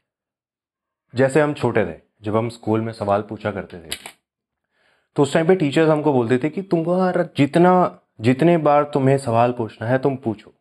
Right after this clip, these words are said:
लेकिन जब हम पूछते थे तो हमें डांट पड़ती थी, है ना। तो यहाँ पर जब मैंने बोला कि मैं उससे सिर्फ ट्वेंटी परसेंट agree करता हूँ, एटी परसेंट disagree करता हूँ,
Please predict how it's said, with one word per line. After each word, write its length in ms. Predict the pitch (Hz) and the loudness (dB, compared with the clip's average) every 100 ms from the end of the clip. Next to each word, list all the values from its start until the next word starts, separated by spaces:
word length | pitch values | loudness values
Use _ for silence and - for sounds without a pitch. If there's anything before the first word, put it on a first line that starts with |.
| _ _ _ - | _ _ _ -4
लेकिन 200 | 151 180 | 0 2
जब 160 | 165 175 | 2 0
हम 100 | 175 | 0
पूछते 500 | 143 147 - 180 135 | 2 0 2 0 2
थे 260 | 113 127 _ _ _ | 0 -6 _ _ _
तो 60 | - | -2
हमें 200 | 165 160 | 0 2
डांट 240 | 98 92 - | 0 -2 -2
पड़ती 260 | 101 107 | -4 -4
थी, 140 | 98 101 _ _ _ _ _ - | -6 -10 _ _ _ _ _ -4
है 80 | 127 | -4
ना। 60 | 120 - _ _ _ _ | -4 -12 _ _ _ _
तो 60 | 170 | -2
यहाँ 280 | 156 160 175 | 0 0 0
पर 160 | 185 | 0
जब 180 | 170 170 | 0 2
मैंने 200 | 165 170 | 4 2
बोला 320 | 143 117 120 87 - _ _ | 2 2 2 0 -10 _ _
कि 80 | 123 | -2
मैं 260 | 127 139 143 | 2 2 0
उससे 320 | 127 - 135 | -6 -2 -2
सिर्फ 280 | 131 139 139 | 0 -2 0
ट्वेंटी 260 | - 131 139 | 0 0 0
परसेंट 320 | 147 135 135 | 0 0 0
agree 200 | 120 117 | 0 2
करता 220 | 117 113 | 0 0
हूँ, 80 | 131 | 0
एटी 140 | 120 127 | 0 -2
परसेंट 260 | 127 131 | -2 -4
disagree 360 | 120 127 123 135 | -4 -2 0 0
करता 240 | 110 92 | 0 0
हूँ, 140 | 131 | -2